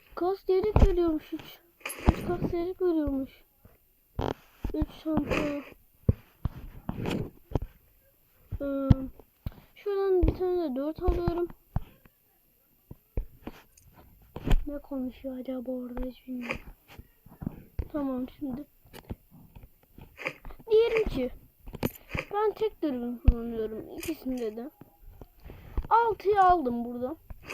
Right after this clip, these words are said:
Burada altı işaretlenecek. Ben buraya yine altı alırsam burada altı silinecek.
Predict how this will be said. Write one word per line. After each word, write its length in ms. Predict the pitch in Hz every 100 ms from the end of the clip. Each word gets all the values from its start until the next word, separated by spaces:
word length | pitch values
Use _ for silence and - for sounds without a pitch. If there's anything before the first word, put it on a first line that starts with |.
| - - -
Burada 320 | 466 427 392
altı 360 | 392 359 453 403
işaretlenecek. 920 | 370 330 311 302 294 277 254 247 _ _ _ - 349
Ben 200 | 403 427
buraya 200 | 440 320
yine 280 | 330 381
altı 300 | 349 262 -
alırsam 500 | 262 262 277 440 415
burada 280 | 359 302 392
altı 340 | 320 302 294 -
silinecek. 640 | 269 233 233 233 240 _